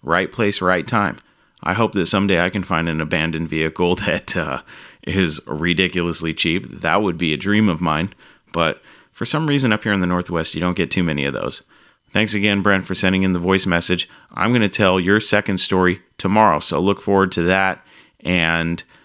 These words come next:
you know, I still can't get over it. Every time I hear somebody getting a crazy deal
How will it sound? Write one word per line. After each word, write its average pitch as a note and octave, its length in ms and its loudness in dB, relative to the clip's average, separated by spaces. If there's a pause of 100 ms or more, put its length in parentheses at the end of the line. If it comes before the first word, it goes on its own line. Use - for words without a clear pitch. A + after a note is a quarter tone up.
(300)
you F#2+ 100 0
know, D#2+ 80 2
I D2 120 2
still F2 200 -4
can't B1+ 220 -4
get - 120 -4
over C#2+ 260 0
it. - 80 -4
Every G#2+ 200 0
time A2 240 0
I D#2 60 -2
hear F2+ 200 -4
somebody D#2+ 400 -2
getting D#2+ 280 -4
a C2 80 -10
crazy G#2 640 0
deal F2 520 2